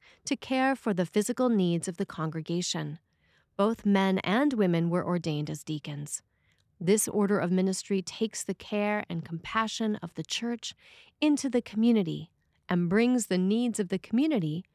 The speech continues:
to the attention of the church. For the church to be the body of Christ that God means it to be, we just don't need that many deacons or priests and very few bishops.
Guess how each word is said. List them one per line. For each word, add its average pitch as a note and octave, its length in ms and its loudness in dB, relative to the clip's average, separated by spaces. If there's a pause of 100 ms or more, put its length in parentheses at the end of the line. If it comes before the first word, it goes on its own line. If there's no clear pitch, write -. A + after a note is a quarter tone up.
(260)
to D4+ 120 -2
the D#4+ 160 4
attention D#3 640 -4
of C#3+ 160 -12
the D#3 100 -10
church. - 600 -6 (1000)
For - 140 -2
the B3 140 2
church - 400 0
to C4+ 120 0
be C4 380 2
the G#3 140 2
body E3+ 400 -2
of - 120 -8
Christ F#3+ 460 -2
that - 140 -6
God F3 260 0
means A#3+ 320 4
it E3+ 140 -2
to E3+ 100 -10
be, D#3 340 -4 (460)
we C4+ 100 0
just D#4 300 -2
don't A3 220 2
need G#3 300 4
that F3+ 200 0
many F3+ 240 2
deacons G3+ 480 0
or A3 80 -2
priests - 560 -6 (220)
and F#3 420 0
very D#3+ 460 0
few D3 200 -8
bishops. D3+ 600 -6